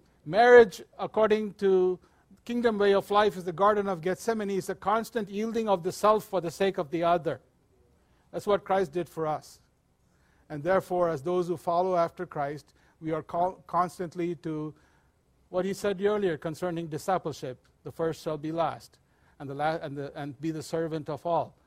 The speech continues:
because that's what he did for us. And that's what, uh, covenant faithfulness requires. So we, this is not where we begin.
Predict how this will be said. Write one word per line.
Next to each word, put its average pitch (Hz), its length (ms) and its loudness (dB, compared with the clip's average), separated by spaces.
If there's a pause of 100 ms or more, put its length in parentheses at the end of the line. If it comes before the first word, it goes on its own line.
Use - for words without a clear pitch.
(340)
because 147 240 -6
that's 160 200 -4
what 170 140 -2
he 160 100 -4
did 160 180 -6
for 165 160 -2
us. 170 340 -2 (500)
And 139 140 -10
that's 165 220 2
what, 170 180 4 (260)
uh, 143 280 -2
covenant 170 480 -2
faithfulness 165 800 -4
requires. 165 720 2 (1080)
So 190 220 0
we, 175 260 -2 (240)
this 208 160 -2
is 269 120 -8
not 254 180 4
where 226 220 6
we 220 80 -2
begin. 208 420 0